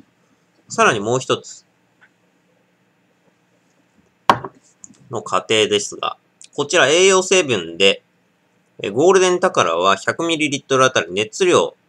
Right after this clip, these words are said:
まあ、カロリーですね。百三十九キロカロリー。で、レジェンド。こちらが百九十五キロカロリー。そして、純が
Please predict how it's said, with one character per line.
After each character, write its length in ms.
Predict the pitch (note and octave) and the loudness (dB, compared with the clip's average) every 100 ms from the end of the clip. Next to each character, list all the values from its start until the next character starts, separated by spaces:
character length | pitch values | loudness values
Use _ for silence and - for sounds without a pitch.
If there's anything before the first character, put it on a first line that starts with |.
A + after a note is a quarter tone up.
| _ _ _ | _ _ _
ま 80 | - | -18
あ、 20 | |
カ 160 | - - | -2 2
ロ 140 | E3 | 2
リ 100 | F#2+ | 0
ー 40 | D#2 | -6
で 40 | |
す 120 | - - | -14 -10
ね。 180 | A#2 - _ _ _ - | -10 -10 _ _ _ -2
百 220 | C#3+ - | -2 2
三 180 | G#3 F3 | 0 0
十 140 | G#2 | -2
九 200 | - C3+ | -2 -4
キ 80 | C3+ | 0
ロ 100 | A#2+ | 2
カ 120 | A#2 | 2
ロ 120 | E2+ | 0
リ 120 | - _ | -8 _
ー。 100 | - - _ _ _ _ _ _ _ _ _ _ _ _ | -16 -16 _ _ _ _ _ _ _ _ _ _ _ _
で、 120 | - A2+ | -8 2
レ 140 | G#3 | 4
ジ 120 | F#3+ | 4
ェ 80 | A2+ | 0
ン 40 | |
ド。 120 | - - _ _ _ _ | -2 -12 _ _ _ _
こ 140 | C#3 | -10
ち 120 | - | -2
ら 100 | E3+ | 0
が 100 | D#3 | 0
百 280 | C#3+ C#3+ - | 0 -2 -2
九 140 | - F#3 | -2 0
十 140 | A2 | 0
五 180 | F#2 G2 | -2 -2
キ 100 | C3+ | -4
ロ 80 | B2+ | 0
カ 120 | A#2 | 0
ロ 120 | - | 0
リ 80 | - _ _ _ _ _ _ _ _ _ _ _ _ - | -8 _ _ _ _ _ _ _ _ _ _ _ _ -18
ー。 60 | - | -8
そ 100 | C#3+ | -4
し 60 | |
て、 160 | D#3+ A2+ | -2 -2
純 340 | C3+ A3 D3 | 0 0 0
が 240 | F#2 E2 | 0 -4